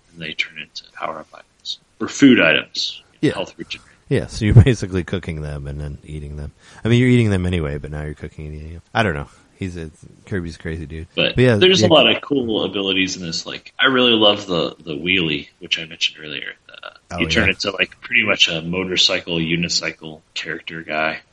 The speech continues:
Speaker 2: Aren't there,
Speaker 1: And,
Speaker 2: like,
Speaker 1: uh,
Speaker 2: r-, aren't there, like, races in that game also involving wheelie?
Speaker 1: Right. So if
Speaker 2: Yeah.
Speaker 1: if you're, uh,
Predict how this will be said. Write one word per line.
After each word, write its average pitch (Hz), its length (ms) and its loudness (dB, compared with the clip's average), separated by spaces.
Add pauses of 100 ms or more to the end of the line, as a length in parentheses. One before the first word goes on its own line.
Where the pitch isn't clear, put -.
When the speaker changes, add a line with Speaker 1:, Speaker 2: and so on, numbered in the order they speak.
(100)
Speaker 2:
Aren't 127 160 0
there, 180 100 -2
Speaker 1:
And, 165 100 0
Speaker 2:
like, 139 140 0
Speaker 1:
uh, 90 60 2
Speaker 2:
r-, 80 320 -10
aren't 113 140 -2
there, 151 100 2
like, 123 160 0
races 98 480 -2
in 123 160 -4
that 123 340 -4
game 117 240 -2
also 120 380 -2
involving 117 400 -2
wheelie? 123 340 0 (100)
Speaker 1:
Right. 131 320 4
So 104 300 2
if - 180 -4
Speaker 2:
Yeah. 87 220 -2 (220)
Speaker 1:
if - 180 -14
you're, 135 260 2
uh, 80 280 2